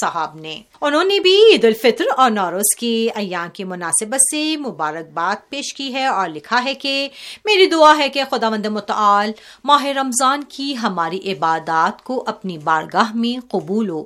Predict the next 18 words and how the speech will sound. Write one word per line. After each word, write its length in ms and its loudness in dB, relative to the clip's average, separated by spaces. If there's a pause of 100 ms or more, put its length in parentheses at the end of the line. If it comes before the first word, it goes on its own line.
(140)
مقبول 420 -6
فرمائے۔ 560 -8 (160)
محمد 420 2
حسین 320 0 (100)
صاحب 240 0
مزید 400 0
لکھتے 300 -2
ہیں 380 -2 (220)
کہ 180 4
کراچی 360 2
شہر 420 -2
میں 240 -4
میڈیم 440 -2
ویو 220 -4
پر 160 -4
بھی 160 -2
نشریات 480 0 (140)
صاف 220 2